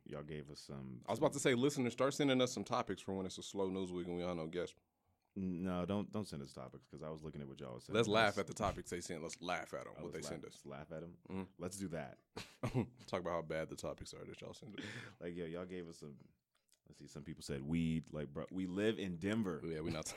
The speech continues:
Speaker 1: <laughs> We live in Denver.
Speaker 2: Shouts to Mez. Come, <laughs> come to the Mez talk. You wanna talk some weed? Uh, what else?
Speaker 1: Speaking of weed, uh, this episode of Life is Dope has been brought to you by Mez Brands.
Speaker 2: Mm-hmm.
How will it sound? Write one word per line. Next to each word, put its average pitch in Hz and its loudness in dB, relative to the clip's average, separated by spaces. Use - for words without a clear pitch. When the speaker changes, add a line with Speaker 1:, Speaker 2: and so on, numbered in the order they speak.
Speaker 1:
<laughs> - -4
We 170 8
live 170 10
in 151 8
Denver. 139 4
Speaker 2:
Shouts 101 4
to 104 4
Mez. 104 8
Come, 101 4
<laughs> - -6
come 110 8
to - 6
the 131 10
Mez 107 8
talk. 87 0
You 101 -4
wanna 101 -4
talk 92 -2
some 90 -8
weed? 95 -2
Uh, 95 6
what 87 0
else? - -6
Speaker 1:
Speaking 196 4
of 98 6
weed, 76 0
uh, 87 -6
this 147 -8
episode 80 -6
of 73 -10
Life 69 -6
is 67 -12
Dope 76 -4
has - -10
been 73 -4
brought 71 0
to - -12
you 73 -2
by 69 -4
Mez 107 0
Brands. 62 -8
Speaker 2:
Mm-hmm. 87 2